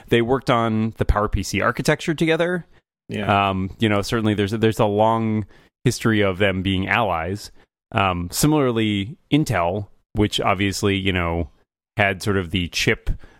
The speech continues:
Speaker 1: uh, uh, warring chip platforms, like, they fought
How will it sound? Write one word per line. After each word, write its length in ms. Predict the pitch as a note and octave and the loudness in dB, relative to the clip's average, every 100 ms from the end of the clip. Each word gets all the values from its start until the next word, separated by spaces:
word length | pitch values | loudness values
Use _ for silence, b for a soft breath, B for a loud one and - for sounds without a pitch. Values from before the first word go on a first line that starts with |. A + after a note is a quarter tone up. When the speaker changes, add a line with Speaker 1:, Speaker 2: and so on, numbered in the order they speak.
| - | -4
Speaker 1:
uh, 60 | |
uh, 800 | G2+ F2 E2+ F2 G2 F#2+ A2 B2+ G#2 | 0 0 0 -2 -6 -6 -2 -2 -2
warring 500 | A2+ G#2 B2 C3 A#2 | -4 2 2 2 0
chip 260 | - C#3+ - | 0 -2 0
platforms, 560 | G2+ F2+ F#2 F2+ G2+ | -4 -2 -2 0 0
like, 140 | F2+ - _ | -2 -4 _
they 140 | A2 A#2 | 0 0
fought 420 | - F2 - | 0 0 -2